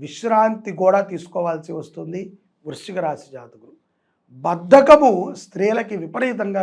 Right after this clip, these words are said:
పెరుగుతుంది వృశ్చిక రాశిలో ఉన్నటువంటి వారికి. ఈ మాసములో నవగ్రహ స్తుతి, సుబ్రహ్మణ్య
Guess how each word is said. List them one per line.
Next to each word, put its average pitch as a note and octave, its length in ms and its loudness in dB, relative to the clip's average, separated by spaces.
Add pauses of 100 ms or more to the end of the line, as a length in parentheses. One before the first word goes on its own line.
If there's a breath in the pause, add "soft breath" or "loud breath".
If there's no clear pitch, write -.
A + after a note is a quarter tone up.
పెరుగుతుంది D#3+ 500 -10 (360)
వృశ్చిక - 360 -12
రాశిలో D#3+ 400 -6
ఉన్నటువంటి B2 480 -20
వారికి. - 280 -20 (920)
ఈ G3+ 120 -4 (100)
మాసములో G3 500 2 (600)
నవగ్రహ G#3 760 4 (140)
స్తుతి, G#3+ 360 -8 (600)
సుబ్రహ్మణ్య B3 840 2